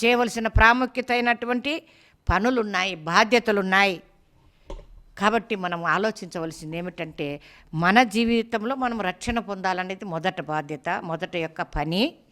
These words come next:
తర్వాత ఎవరైతే రక్షింపబడలేదో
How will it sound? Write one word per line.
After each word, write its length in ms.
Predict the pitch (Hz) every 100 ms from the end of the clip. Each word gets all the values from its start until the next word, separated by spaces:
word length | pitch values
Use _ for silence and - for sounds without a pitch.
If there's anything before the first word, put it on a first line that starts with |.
| _ _ - _ _ -
తర్వాత 800 | 302 339 359 262 220 190 202 220 - _ _ _ _ _ _ _ _ _ -
ఎవరైతే 640 | 202 269 349 359 349 320
రక్షింపబడలేదో 1200 | 247 220 - - 311 277 247 208 214 226 196 175